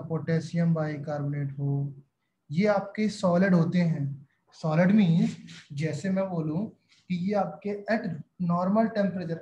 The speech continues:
एनटीपी, एचटीपी पर आपको solid मिलेंगे। हाँ, soluble हो जाएंगे water में, वो अलग condition है। जैसे मैंने बोला के एच सी ओ थ्री है,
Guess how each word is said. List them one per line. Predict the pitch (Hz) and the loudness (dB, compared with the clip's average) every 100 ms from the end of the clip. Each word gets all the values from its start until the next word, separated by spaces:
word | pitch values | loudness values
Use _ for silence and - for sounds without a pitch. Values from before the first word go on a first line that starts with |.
| 185 | 0
एनटीपी, | 208 208 226 - 208 | 0 2 -2 0 -2
एचटीपी | 185 - 190 196 | -4 -4 -4 -2
पर | 202 | -2
आपको | 196 - - 220 | -4 -4 -6 -8
solid | - 190 196 190 | -2 2 4 4
मिलेंगे। | 175 151 139 135 - - _ _ | 4 4 2 -4 -8 -16 _ _
हाँ, | 190 160 - - _ | -4 -4 -6 -16 _
soluble | - - 160 165 202 254 | -20 -6 0 4 4 4
हो | 214 226 | 4 4
जाएंगे | 240 254 254 254 | 4 4 4 4
water | 220 202 208 | 4 2 0
में, | 196 | 0
वो | 202 | 2
अलग | 214 254 254 | 2 2 0
condition | 247 240 233 175 | 2 4 4 0
है। | 143 139 - _ _ | -2 -6 -12 _ _
जैसे | 143 165 190 | -2 0 2
मैंने | 208 196 214 | 4 6 4
बोला | 208 170 156 170 214 - _ _ _ _ _ _ - | 2 2 2 0 -4 -14 _ _ _ _ _ _ -2
के | 226 240 214 | 0 2 4
एच | 214 - | 2 0
सी | - 214 | -4 -2
ओ | 214 | 0
थ्री | 180 202 | 0 0
है, | 185 | 0